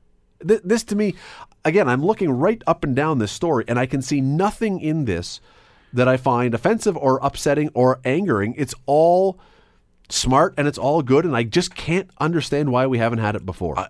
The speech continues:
Speaker 2: I, since you've introduced this topic, I've, I've been running my head with all the things I wish I had learned, um,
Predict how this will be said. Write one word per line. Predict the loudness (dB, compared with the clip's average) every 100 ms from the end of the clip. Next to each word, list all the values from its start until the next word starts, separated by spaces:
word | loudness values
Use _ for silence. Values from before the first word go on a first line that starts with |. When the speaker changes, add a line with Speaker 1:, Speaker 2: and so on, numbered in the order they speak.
| _
Speaker 2:
I, | -20 -14
since | -8 -6 -4
you've | -2 -2 -4
introduced | -6 -4 0 -2 -2
this | -6 -2
topic, | -2 0 -4 -6
I've, | -8 -10 -16 -10
I've | -8
been | -6 -8 -10 -14 -20 -18
running | -8 -4 -4 -4 -6 -8 -8
my | -8
head | -6 -6 -6
with | -6 -10 -10
all | -8 -6
the | -6
things | -8 -8
I | -6
wish | -6 -6
I | -6
had | -10 -10 -8 -8
learned, | -8 -10 -12 -14 _ _ _ _ _
um, | -12 -12 -14 -18